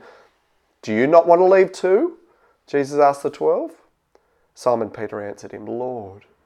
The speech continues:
to whom shall we go? You have the words of eternal life. We've come to believe and to know that you are the Holy One of God."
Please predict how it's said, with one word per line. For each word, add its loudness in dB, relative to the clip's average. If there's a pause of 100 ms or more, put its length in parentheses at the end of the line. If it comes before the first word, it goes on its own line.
(540)
to -20
whom -4
shall -12
we -12
go? -4 (1000)
You -12
have -20
the 0
words -4
of -12
eternal -6
life. -4
We've -6
come -6
to -8
believe -2
and -8
to -12
know -6
that -6
you -12
are -12
the -18
Holy -10
One -16
of -20
God." -20